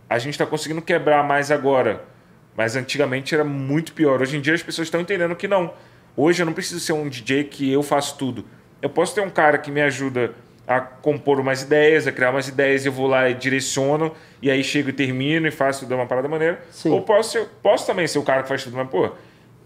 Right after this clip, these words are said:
Speaker 1: quando você começa a ter uma demanda muito alta, quando você começa, é, a fazer show do, todo final de semana, aí tem que ir pra academia, tem que,
Speaker 2: Sim.
Speaker 1: pô, cuidar da, da imagem, tem que cuidar da, do marketing,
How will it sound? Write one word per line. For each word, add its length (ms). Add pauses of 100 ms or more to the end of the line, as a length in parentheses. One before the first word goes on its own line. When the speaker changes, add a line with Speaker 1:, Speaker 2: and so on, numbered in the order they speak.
Speaker 1:
quando 240
você 180
começa 340
a 20
ter 220
uma 180
demanda 400
muito 260
alta, 460
quando 220
você 200
começa, 500 (580)
é, 220
a 160 (120)
fazer 340
show 220
do, 60
todo 340
final 200
de 80
semana, 440 (400)
aí 160
tem 180
que 140
ir 20
pra 140
academia, 500
tem 200
que, 440
Speaker 2:
Sim. 220
Speaker 1:
pô, 120
cuidar 600
da, 280
da 180
imagem, 380
tem 100
que 60
cuidar 240
da, 360
do 160
marketing, 600